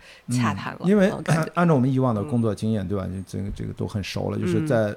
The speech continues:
Speaker 2: 我刚才问详细大纲的阶段，其实还有很多事情
Speaker 1: 嗯。
Speaker 2: 不好判断的。
Speaker 1: 是，是，是。
Speaker 2: 最终还是要看剧本，毫无疑问。
Speaker 1: 对，对，对，对，对。
Speaker 2: 然后还涉及到整体的
Speaker 1: 是。
Speaker 2: 你的演员和主创
Speaker 1: 是的。
Speaker 2: 这个班子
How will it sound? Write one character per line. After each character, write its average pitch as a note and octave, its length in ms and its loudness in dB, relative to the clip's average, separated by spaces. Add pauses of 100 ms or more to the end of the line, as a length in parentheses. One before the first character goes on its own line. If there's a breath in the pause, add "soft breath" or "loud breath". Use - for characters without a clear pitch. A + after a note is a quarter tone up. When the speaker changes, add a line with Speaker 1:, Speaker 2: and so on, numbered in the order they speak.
(140)
Speaker 2:
我 G#2+ 80 -8
刚 A#2 120 0
才 A#2 60 2
问 A#2+ 100 2
详 G#2+ 300 -2
细 D#3+ 100 -4
大 C3+ 200 -2
纲 E3+ 180 -2
的 D#3 60 0
阶 G2+ 160 -4
段， G2 120 -4
其 - 140 -4
实 - 80 4
还 E3 80 0
有 D#3 80 2
很 G2 140 -4
多 G#2 80 -4
事 - 80 -6
情 G#2+ 160 -2
Speaker 1:
嗯。 F2+ 40 -8 (600 loud breath)
Speaker 2:
不 G3 100 8
好 A#2+ 140 4
判 A2+ 180 -2
断 F2+ 180 -2
的。 - 60 -8
Speaker 1:
是， F3+ 280 -2 (300)
是， - 200 -6
是。 D3+ 160 -6 (320)
Speaker 2:
最 C3 100 0
终 C3+ 100 6
还 B2 120 6
是 A#2 80 0
要 G#2+ 80 2
看 A2+ 160 -2
剧 A2 120 -6
本， F#2 140 -6
毫 F#2 140 -6
无 F#2 40 0
疑 G#3+ 40 2
问。 - 160 4
Speaker 1:
对， D#3 200 0
对， - 0 -
对， D3+ 220 -6
对， C#3+ 220 -6
对。 D3 140 -4
Speaker 2:
然 G2+ 100 0
后 G2 40 -2
还 G2 80 -2
涉 - 160 -4
及 F#2+ 120 -4
到 F2+ 160 -2
整 F#2+ 240 -4
体 F#2 120 -4
的 E2 380 -4
Speaker 1:
是。 - 180 -6
Speaker 2:
你 - 120 -6
的 F#2+ 240 -4
演 F#2 200 -2
员 E2+ 160 -2
和 F#2+ 120 -6
主 F2+ 180 -8
创 G2 240 -6
Speaker 1:
是 F#2 180 -8
的。 D3+ 120 -8
Speaker 2:
这 G2+ 80 -6
个 F2 80 -8
班 A2 280 0
子 G2+ 160 -6